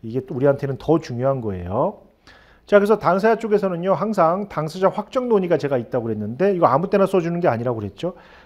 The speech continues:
당사자 확정 논의는 그 옆에 쟁점이라고 보이세요? 왼쪽에? 이런 데서나 쓰는 겁니다. 예, 표시 정정, 성명 모용, 재수선 사망,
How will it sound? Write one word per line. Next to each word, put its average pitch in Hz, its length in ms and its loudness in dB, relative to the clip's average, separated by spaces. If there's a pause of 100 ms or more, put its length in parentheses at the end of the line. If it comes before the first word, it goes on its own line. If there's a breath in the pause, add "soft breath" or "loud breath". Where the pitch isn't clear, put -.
당사자 156 300 4
확정 196 300 -2
논의는 160 560 0
그 165 140 -2
옆에 139 260 2
쟁점이라고 131 760 0
보이세요? 120 400 -2
왼쪽에? 117 560 -4 (340 soft breath)
이런 208 200 4
데서나 175 260 0
쓰는 170 260 -10
겁니다. 95 380 -16 (540 soft breath)
예, 98 60 -14
표시 - 280 -16
정정, 143 640 -4
성명 139 360 -6
모용, 156 440 -2
재수선 117 360 -8
사망, 151 520 -4